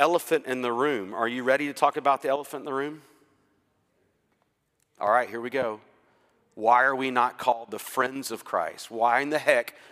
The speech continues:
would we be called servants of Christ if Jesus just said, "We're not f-, servants, but we're friends"?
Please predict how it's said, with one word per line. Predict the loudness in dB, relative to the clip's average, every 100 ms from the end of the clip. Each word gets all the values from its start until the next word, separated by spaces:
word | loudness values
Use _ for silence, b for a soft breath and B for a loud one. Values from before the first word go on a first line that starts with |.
| -6
would | -4
we | -4
be | -6 -8
called | 0 2 2 -2
servants | -4 0 0 -2 -6 -8
of | -10
Christ | -2 0 0 -4
if | -10 -6
Jesus | -4 -4 -4 -8
just | -6 -4
said, | -2 0 0 -4 B B B -2
"We're | 2
not | 6 4 4
f-, | -6 -12
servants, | -6 2 2 2 -2 -2
but | -2 0
we're | -2
friends"? | 2 2 2 -2 -12 -14 -14